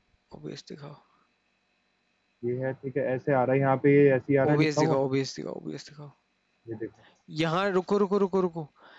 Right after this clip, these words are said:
Speaker 1: कस्टम, हाँ, ये स्ट्रीम की में डालनी है ना, की डाली?
Speaker 2: हाँ।
Speaker 1: बस ओके दबाओ, ये इसी स्ट्रीम की डालनी है, दोबारा स-, मेरे सामने दोबारा डालो, दोबारा YouTube खोलो, ए, Chrome खोलो, Chrome, Chrome, हाँ,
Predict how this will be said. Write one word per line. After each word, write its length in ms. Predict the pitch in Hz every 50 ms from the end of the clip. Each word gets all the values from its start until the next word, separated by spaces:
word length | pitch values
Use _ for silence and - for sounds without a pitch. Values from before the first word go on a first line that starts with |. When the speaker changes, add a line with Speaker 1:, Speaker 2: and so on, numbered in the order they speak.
| - - _ _ _ _ _ _ _ -
Speaker 1:
कस्टम, 500 | - 147 135 - - - 165 165 160 165
हाँ, 180 | 160 156 156
ये 120 | 165 185 196
स्ट्रीम 340 | - - - 202 202 202 185
की 180 | - 196 202
में 120 | 196 208 208
डालनी 280 | 190 175 170 180 190 214
है 100 | 226 220
ना, 80 | 214
की 220 | 180 - 160 139 127
डाली? 400 | 123 127 156 196 214 175 123 - _ _ _ _ _ - _ _ _ _ _ _ _ _ -
Speaker 2:
हाँ। 460 | 123 123 123 120 117 - _ _ _ _ _ _ _ _ _ _ _ _ _ _ _ _ _ _ _ -
Speaker 1:
बस 340 | 135 131 131 147 165 156 -
ओके 300 | 180 156 - - - 175
दबाओ, 320 | 165 175 180 196 202 190 175 _ _ _ _ _ _ _ _ _ _ _ _ _ _ _ _ _ _ _ _ _ _ _ _ _ _ _ _ _ -
ये 120 | 147 175
इसी 200 | 180 - - 196
स्ट्रीम 280 | 175 - - 202 196 180
की 80 | 185 190
डालनी 220 | 175 151 147 170
है, 60 | 190
दोबारा 300 | 185 165 160 160 165 170
स-, 180 | 170 - - - - -
मेरे 260 | 156 147 151 156 143
सामने 320 | - 165 147 151 156 170
दोबारा 320 | 160 147 139 139 139 151 147
डालो, 300 | 131 123 117 120 120 123
दोबारा 320 | 127 127 123 127 123 131 135
YouTube 360 | 135 131 147 156 143 175 160
खोलो, 300 | - - 156 151 175 180 - _ _ _ _ _ _ _ _ -
ए, 320 | - 151 143 139 135 131 131 _ -
Chrome 200 | - 147 156 156
खोलो, 180 | 143 151 131 127
Chrome, 280 | 123 - 131 135 127
Chrome, 280 | 127 - 139 135 131 131
हाँ, 160 | 131 120 -